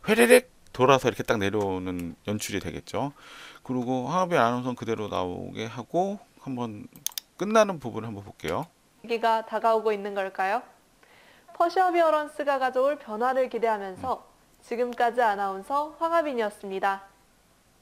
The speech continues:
Speaker 1: 끊고 이렇게 엔-, 엔딩이 되게끔 이렇게 잡고 그 다음에 이제 이 전체적인 뉴스가 사실 뉴스는 심심한 느낌이 좀 많이 들잖아요. 그래서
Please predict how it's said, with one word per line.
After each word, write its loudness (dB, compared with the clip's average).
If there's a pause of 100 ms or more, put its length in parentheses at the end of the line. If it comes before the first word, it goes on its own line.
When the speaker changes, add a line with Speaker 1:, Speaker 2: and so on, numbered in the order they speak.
(1040)
Speaker 1:
끊고 -2
이렇게 -2 (560)
엔-, -4 (380)
엔딩이 -6
되게끔 -6
이렇게 -6
잡고 -2 (1400)
그 -14
다음에 0 (460)
이제 0
이 2
전체적인 4
뉴스가 4
사실 -2
뉴스는 -4
심심한 0
느낌이 -4
좀 -6
많이 0
들잖아요. 0 (480)
그래서 0